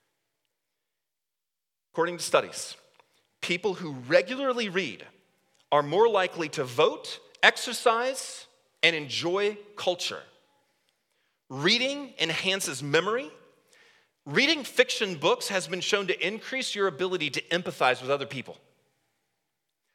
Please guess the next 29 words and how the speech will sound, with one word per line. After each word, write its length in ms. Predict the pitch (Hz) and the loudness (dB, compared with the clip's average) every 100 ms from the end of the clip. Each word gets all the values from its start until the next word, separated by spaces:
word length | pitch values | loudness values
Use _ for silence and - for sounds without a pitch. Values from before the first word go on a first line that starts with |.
| _ - | _ -14
Studies 440 | - 214 269 233 | 4 6 6 0
have 100 | 226 | -2
shown 320 | - 214 202 | 2 2 2
that 80 | 175 | 0
American 540 | 156 151 190 240 233 | 0 2 4 2 0
children 440 | 180 - 196 170 165 | -4 0 0 0 -6
who 140 | 165 | -6
learn 300 | 143 165 226 | -2 -2 -2
to 80 | 214 | -4
read 180 | 196 170 | -2 2
by 80 | 170 | 2
the 100 | 147 | 0
third 380 | - 190 202 | 0 0 0
grade 220 | 156 160 143 | 0 0 0
are 100 | 127 | 0
less 380 | 131 214 - | 2 2 2
likely 600 | 240 247 240 107 87 170 - _ _ _ _ | 4 4 0 -8 -10 -12 -18 _ _ _ _
to 160 | 175 147 | 0 2
end 140 | 180 | 2
up 100 | 170 | 2
in 100 | 147 | 0
prison, 480 | - 214 233 269 240 - - | 2 2 2 -2 -10 -18 0
drop 260 | 165 214 | 2 4
out 100 | 269 | 4
of 80 | 233 | 2
school, 440 | - - 165 165 - _ | -2 -4 -4 -4 -8 _
or 100 | 156 | -2
take 200 | 156 160 | 0 0
drugs. 440 | 139 104 - - | 2 0 -2 -12